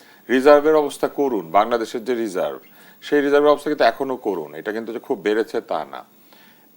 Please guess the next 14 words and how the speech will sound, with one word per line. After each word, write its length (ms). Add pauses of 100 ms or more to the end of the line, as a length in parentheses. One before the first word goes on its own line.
(220)
এই 220
অর্থনীতিতে 800
এখনো 500
সালমান 560
রহমান 420
এবং 240
গংদের 400
কাছে 280
জনতা 340
ব্যাংকের 360
যে 100
সাত 220
বিলিয়ন 380
ডলার 260